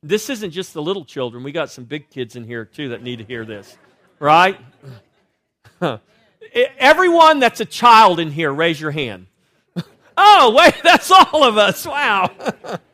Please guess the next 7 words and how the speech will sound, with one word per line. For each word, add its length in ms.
That's 240
amazing. 800
<laughs> 520
Children, 920
obey 960
your 340
parents 920